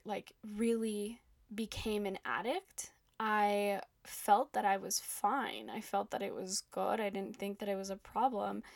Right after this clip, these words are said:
until it was <laughs> a really bad problem. So for me, my own, like, how did my addiction start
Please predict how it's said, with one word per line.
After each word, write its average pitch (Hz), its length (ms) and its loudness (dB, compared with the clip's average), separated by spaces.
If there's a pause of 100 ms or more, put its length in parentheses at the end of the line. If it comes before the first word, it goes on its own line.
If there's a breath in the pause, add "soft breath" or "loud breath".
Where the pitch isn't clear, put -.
(320 loud breath)
until 214 400 -2
it 196 100 0
was 226 200 4
<laughs> 262 60 -4
a 254 120 2
really 196 360 0
bad 185 320 0
problem. - 560 0
So 202 320 4 (300 loud breath)
for 226 200 0
me, 233 380 2
my 208 360 0 (160)
own, 208 680 0
like, 190 340 -4 (100)
how 196 360 4
did 226 160 -2
my 247 160 2
addiction 262 560 -2
start 269 560 2